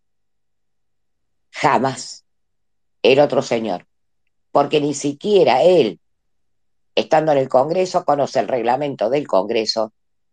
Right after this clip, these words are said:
ha votado en contra dos cuestiones esenciales. Una es la salud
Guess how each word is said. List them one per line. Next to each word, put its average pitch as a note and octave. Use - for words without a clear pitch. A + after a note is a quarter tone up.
ha A3+
votado D3
en F#3
contra B2
dos -
cuestiones D3
esenciales. G#2+
Una E3+
es C#3
la C#3
salud C3+